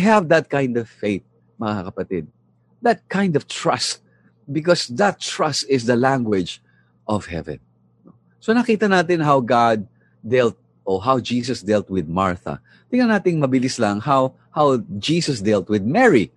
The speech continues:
No? Verse twenty-eight, ang sabi dito,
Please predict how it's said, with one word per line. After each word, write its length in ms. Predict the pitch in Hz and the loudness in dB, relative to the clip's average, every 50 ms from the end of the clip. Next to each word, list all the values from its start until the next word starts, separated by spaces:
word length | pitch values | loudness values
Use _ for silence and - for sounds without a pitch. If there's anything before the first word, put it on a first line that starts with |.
| _ _ _ _ _ _ _ - | _ _ _ _ _ _ _ -6
No? 240 | 113 110 120 165 202 - _ _ _ _ _ _ _ _ | -2 -2 -2 -2 -4 -6 _ _ _ _ _ _ _ _
Verse 240 | 120 135 175 160 - | 2 2 2 2 2
twenty-eight, 720 | - - 143 143 139 139 131 - 135 131 131 160 139 104 - | -2 -2 2 2 2 2 2 0 -2 0 2 2 2 2 0
ang 80 | 101 | -4
sabi 320 | 104 - 120 107 101 113 107 | -4 -2 -2 0 0 0 -2
dito, 320 | 110 104 - - 82 80 | -2 -4 -2 -4 -4 -4